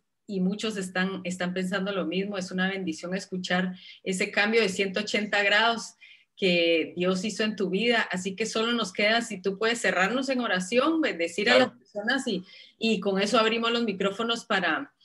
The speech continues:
Speaker 1: para las personas que estoy segura que tienen varias preguntas para ti.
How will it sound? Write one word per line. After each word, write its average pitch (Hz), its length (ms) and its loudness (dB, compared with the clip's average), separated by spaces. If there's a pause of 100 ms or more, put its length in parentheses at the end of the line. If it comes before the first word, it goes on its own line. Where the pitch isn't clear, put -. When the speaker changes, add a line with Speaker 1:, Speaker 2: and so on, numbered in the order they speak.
(380)
Speaker 1:
para 180 260 2
las 165 200 0
personas 180 420 0
que 185 60 -8
estoy 175 160 -6
segura 190 300 -2
que 185 120 -6
tienen 170 280 -4
varias 175 300 -2
preguntas 160 380 -6
para 147 280 -10
ti. 151 220 -14